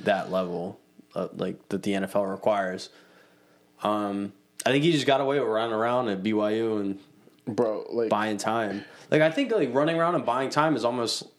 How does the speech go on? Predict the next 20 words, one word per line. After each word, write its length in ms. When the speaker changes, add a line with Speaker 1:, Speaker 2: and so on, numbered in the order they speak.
Speaker 1:
uh, 400
like, 240
a 60
deficiency. 720
Speaker 2:
Are 180
Speaker 1:
It's 160
a 40
good 220
thing 200
and 100
a 40
bad 320
thing, 220
'cause 140
Speaker 2:
Like, 80
Speaker 1:
I 20
think 180
people 200
Speaker 2:
<laughs> 20
yeah. 60